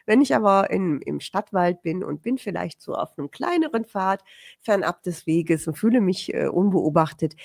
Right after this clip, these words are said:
dann traue ich mich vielleicht auch mal, genau das auszuprobieren.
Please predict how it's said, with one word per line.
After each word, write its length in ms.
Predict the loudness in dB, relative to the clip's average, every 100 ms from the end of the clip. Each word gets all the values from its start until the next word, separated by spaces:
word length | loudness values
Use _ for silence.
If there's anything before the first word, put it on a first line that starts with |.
| -20 _
dann 220 | -10 -10
traue 380 | -12 -2 6 6
ich 100 | 6
mich 200 | 0 -2
vielleicht 360 | -4 -4 -4 -8
auch 200 | -10 -8
mal, 200 | -8 -8 -14 _
genau 280 | -4 -2 0
das 300 | 0 0 2
auszuprobieren. 920 | 0 0 -4 -10 -6 -4 -2 -4